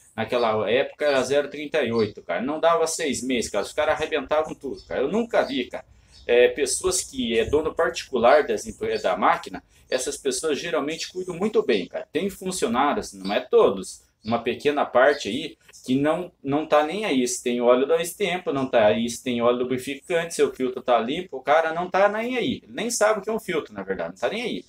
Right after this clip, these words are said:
Ele arrebenta tudo. Então esse tipo de máquina você não pode comprar. É dessas pessoas que não cuidam, não tem um, é, não vale a pena no caso.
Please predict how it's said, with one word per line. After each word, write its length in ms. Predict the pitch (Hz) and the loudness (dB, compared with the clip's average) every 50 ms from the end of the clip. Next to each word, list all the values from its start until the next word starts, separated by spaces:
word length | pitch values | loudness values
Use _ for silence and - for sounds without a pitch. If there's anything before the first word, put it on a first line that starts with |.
| _ _ _ - | _ _ _ -2
Ele 120 | 107 120 | 2 2
arrebenta 500 | 131 - 127 117 113 135 170 - - 247 | 2 2 2 0 0 0 0 0 -2 -6
tudo. 320 | 247 - 139 101 - - _ _ _ _ _ _ - | -4 -2 -2 -2 -2 -4 _ _ _ _ _ _ -16
Então 220 | - - 160 170 | -6 -4 -4 -2
esse 120 | 185 180 - | -2 -4 -6
tipo 200 | - 196 - 185 | -6 -8 -8 -6
de 100 | 170 151 | -6 -4
máquina 420 | 135 135 143 156 - - 165 165 | -2 0 -2 -2 -2 -6 -10 -10
você 240 | 165 165 160 - - | -8 -8 -10 -10 -10
não 160 | 160 170 - | -12 -12 -8
pode 280 | - - - 165 - - | -4 -4 -4 -4 -4 -8
comprar. 500 | - - - - - 101 98 82 - - _ _ _ _ _ _ - | -8 -8 -8 -8 -4 -4 -2 -2 -4 -6 _ _ _ _ _ _ -10
É 60 | - | -4
dessas 320 | 117 120 120 - 139 131 | -2 -2 -2 -2 -6 -10
pessoas 440 | - - 135 127 131 - 135 139 135 | -8 -6 -6 -6 -6 -6 -8 -8 -8
que 140 | - - 143 | -10 -12 -10
não 160 | 151 156 160 | -10 -10 -10
cuidam, 400 | 156 - - 120 120 110 92 95 | -10 -12 -8 -6 -6 -6 -6 -6
não 220 | 101 117 127 131 131 | -4 -4 -4 -4 -2
tem 260 | - 135 139 143 135 | -2 -2 0 0 -2
um, 160 | 113 101 92 - _ _ _ _ _ _ _ | -4 -4 -8 -12 _ _ _ _ _ _ _
é, 440 | - - 107 107 107 107 104 104 - | -4 -2 0 0 2 2 2 2 2
não 180 | 123 123 127 123 | 0 -2 -2 0
vale 180 | 135 139 151 | 2 2 2
a 60 | 160 160 | 2 0
pena 320 | - 156 151 143 127 113 | 0 -2 -2 0 0 -2
no 120 | 107 98 | -4 -4
caso. 300 | 95 - 87 82 - - | -2 -2 -2 -2 -2 -4